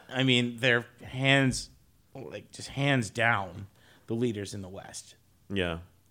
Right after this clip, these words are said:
Speaker 2: I'm, I'm gonna go just a little bit above you and say sixty-eight wins.
Speaker 1: Sixty-eight wins?
Speaker 2: I think it's in-,
Speaker 1: Such a
Speaker 2: I don't see
Speaker 1: bold
Speaker 2: them
Speaker 1: prediction.
Speaker 2: losing.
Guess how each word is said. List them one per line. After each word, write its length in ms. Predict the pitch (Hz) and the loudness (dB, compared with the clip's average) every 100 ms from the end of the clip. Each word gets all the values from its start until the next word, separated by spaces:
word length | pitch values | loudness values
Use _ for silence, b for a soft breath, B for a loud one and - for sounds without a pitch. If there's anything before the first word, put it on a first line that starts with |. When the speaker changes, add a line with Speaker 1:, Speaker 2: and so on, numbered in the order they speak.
| - | 2
Speaker 2:
I'm, 180 | 135 | 2
I'm 120 | 135 147 | 4 2
gonna 100 | 135 | 4
go 320 | 135 127 120 | 6 6 4
just 240 | 120 135 | 0 0
a 60 | 120 | 0
little 420 | 117 123 160 160 | 0 0 2 2
bit 140 | 156 | 2
above 320 | 147 135 123 117 | 2 4 4 4
you 160 | 113 | 2
and 100 | 101 | 2
say 160 | 104 104 | -2 -4
sixty-eight 580 | - 113 - 98 101 76 | -4 -8 -6 0 0 0
wins. 500 | 90 80 80 - - _ _ | -2 -2 -8 -14 -20 _ _
Speaker 1:
Sixty-eight 1300 | - - - - 170 - - 104 90 - 117 151 - | -14 -10 -8 -8 -12 -14 -12 -14 -14 -14 -8 -8 -8
wins? 300 | 110 127 147 110 | -8 -4 0 4
Speaker 2:
I 160 | 120 | 6
think 220 | 127 143 | 6 2
it's 140 | 117 107 | 2 0
in-, 80 | 107 | 0
Speaker 1:
Such 560 | 104 - - 190 - | 0 -2 0 0 -2
a 80 | 101 | 2
Speaker 2:
I 120 | 127 135 | 6 6
don't 160 | 175 | 8
see 100 | 170 | 10
Speaker 1:
bold 160 | 180 170 | 10 10
Speaker 2:
them 140 | 139 | 8
Speaker 1:
prediction. 300 | 117 117 165 | 4 4 8
Speaker 2:
losing. 440 | 254 143 92 82 | 8 6 2 -2